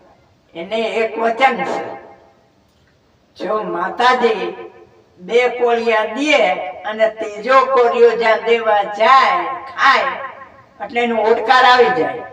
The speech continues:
અને ધરાઈ જાય. પછી એમ કે, "હવે મારે નહીં હાલે." માતાજીને બોલાવો કે.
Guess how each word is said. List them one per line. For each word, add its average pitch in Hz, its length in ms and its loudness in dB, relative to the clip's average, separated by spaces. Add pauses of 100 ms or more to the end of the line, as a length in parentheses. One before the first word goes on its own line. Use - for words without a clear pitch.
(380)
અને 226 120 -12
ધરાઈ 269 380 4
જાય. - 220 -4 (100)
પછી 190 220 -6
એમ 247 140 -4
કે, 247 140 -2
"હવે 220 320 -2
મારે 233 280 0
નહીં 208 340 -8
હાલે." - 260 -12 (1400)
માતાજીને 196 600 -12
બોલાવો - 640 0
કે. - 220 -20